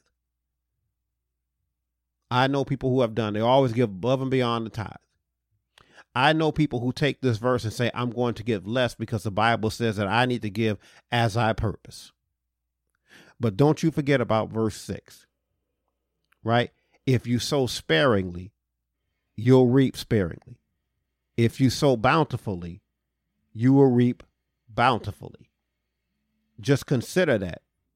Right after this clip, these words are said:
as you go forward. Just think about those things as you go forward, as you give, as you purpose. Find out where your purpose is. Find out how you are purposing, right?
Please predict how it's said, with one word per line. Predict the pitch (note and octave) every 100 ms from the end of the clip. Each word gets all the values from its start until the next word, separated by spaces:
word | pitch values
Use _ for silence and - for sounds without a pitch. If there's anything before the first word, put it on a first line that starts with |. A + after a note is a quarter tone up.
| -
as | B2 B2 G#2+
you | A#2+
go | A#2+ A2
forward. | - G#2+ - - _ _ _ _ _ _ _ _ _ _ _ _
Just | - A#2+ -
think | E3+ E3
about | C3+ B2+ A#2
those | A#2+ A#2 -
things | B2+ G2 - - _ _ _ _
as | B2+ C3 G#2+
you | C3+
go | A#2+ B2
forward, | A2 B2+ G2+ D#2+ - _ _
as | B2 B2 A2+
you | B2+
give, | A2 C3+ A2+
as | G#2+ A2
you | A#2
purpose. | - G#2 - - _ _ _ _ _ _ _ _ _ _ _ _ _ _ -
Find | C#3+ D3+ D3
out | D3 A#2
where | C3+ C#3
your | C3+
purpose | - D3+ - A2+ B2
is. | A2
Find | - C3 C3
out | C3 A#2
how | G#2+ D3+ D3+
you | C3+ C#3+
are | C3
purposing, | - D3+ C3+ A2 - F2
right? | F#2 A2+